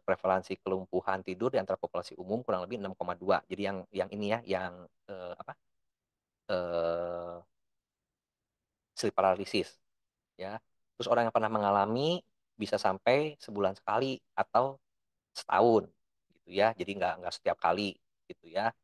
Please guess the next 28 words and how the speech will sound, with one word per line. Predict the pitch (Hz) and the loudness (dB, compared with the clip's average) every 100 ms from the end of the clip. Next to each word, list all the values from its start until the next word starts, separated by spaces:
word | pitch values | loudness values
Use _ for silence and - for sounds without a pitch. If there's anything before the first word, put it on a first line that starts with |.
| _ _ _ _ - | _ _ _ _ 0
Eh, | 98 95 95 92 - - - | 4 4 4 2 -2 -8 -4
tapi | - 151 | 2 4
ada | 127 | 6
juga | 107 127 143 | 4 2 2
yang | |
bisa | 117 117 | 0 -2
menjadi | 110 104 | -2 -2
berulang | 98 104 123 113 110 87 _ _ _ _ _ _ _ _ _ _ _ _ _ _ _ _ _ _ | -2 2 6 6 6 2 _ _ _ _ _ _ _ _ _ _ _ _ _ _ _ _ _ _
ya. | 80 92 - _ _ - | -8 -8 -8 _ _ 0
Dan | 101 101 101 | 0 0 -4
rata-rata, | 107 98 - 104 92 - 120 160 - _ _ _ - | -2 -2 2 4 4 4 2 2 -2 _ _ _ -2
eh, | 101 95 | -2 -2
tiga | 101 95 | -2 -2
puluh | 98 95 | -2 -4
enam | 95 | -6
persen | 95 92 - 120 160 - _ _ _ - | -8 -4 2 2 2 -8 _ _ _ -14
itu | - 151 | -8 -6
di | 135 117 110 | -6 -6 -8
usia | - - 127 143 - | -10 0 2 2 -2
dua | 117 107 | -2 -2
puluh | 101 | -2
lima | 110 | -6
sampai | - 104 95 | -10 -16 -18
empat | - 87 - | -20 -20 -18
puluh | 92 90 | -20 _
empat | - 76 _ _ _ _ _ | -8 -8 _ _ _ _ _
ya. | 87 107 104 | -8 -6 -2
Dan | 87 | -2